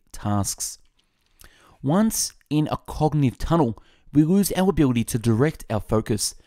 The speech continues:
Instead, we latch on to the easiest and most obvious stimulus, often at the cost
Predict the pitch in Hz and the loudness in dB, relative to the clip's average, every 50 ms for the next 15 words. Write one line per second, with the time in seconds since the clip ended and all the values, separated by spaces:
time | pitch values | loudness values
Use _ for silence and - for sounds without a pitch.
0 | _ - - - - - 131 - - 156 - 165 170 147 139 180 196 - - - | _ -20 -20 -10 -6 -6 -4 0 0 0 2 2 0 0 0 0 -2 -2 0 0
1 | 160 156 151 - 135 - 131 - - 151 175 165 - 180 170 - - 113 113 117 | 0 0 0 -2 -4 -8 -6 -4 -2 -2 -2 -2 -4 -6 -6 -4 -4 -2 0 0
2 | 107 - - - - 135 147 147 175 175 180 165 - - - - - - - 120 | 0 -2 -4 -4 -2 -2 -2 0 0 -2 -2 -2 -4 -8 -8 -10 -10 -6 -2 0
3 | 127 131 120 107 - - - - - _ _ - - - - - - 147 143 - | 0 0 0 0 -2 -4 -8 -10 -12 _ _ -20 -20 -12 -4 2 2 2 2 2
4 | 185 170 160 - - 196 - - - 107 101 - - - | -2 -4 -2 -2 -4 -4 -4 0 0 0 0 -2 -6 -12